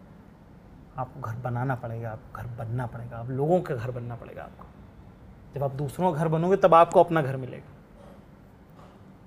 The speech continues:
तो वो बात, वो बात मैंने, मैं समझ रहा हूँ अभी उस बात को, मैं प्रोसेस कर रहा हूँ कि घर कहाँ होता है, घर क्या होता है, घर किससे होता है?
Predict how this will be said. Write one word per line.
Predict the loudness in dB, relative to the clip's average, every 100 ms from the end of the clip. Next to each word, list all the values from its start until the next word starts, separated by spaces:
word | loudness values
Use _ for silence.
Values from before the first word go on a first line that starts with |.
| -20 -14 2
तो |
वो | 4
बात, | 8 8 8 0 -20 -20 -20 -20 -20 -20 -20 -18 -2
वो | 4
बात | 8 8 8
मैंने, | 4 4 2 -4 -18 -18 -2
मैं | 0
समझ | 6 6 8 8
रहा | 8
हूँ |
अभी | 4
उस | -2
बात | 0 0 -2
को, | -8
मैं | -2
प्रोसेस | -2 -2 -4
कर | -4
रहा | -6
हूँ | -6
कि |
घर | -6 -6
कहाँ | -4 -4 -4
होता | -8 -12 -16
है, | -16 -12
घर | -8
क्या | 0 0
होता | 0 -8
है, | -18 -20 -20 -20 -20 -20 -20 -20 -14 -6
घर | -6
किससे | -6 -8 -4
होता | -6 -8
है? | -18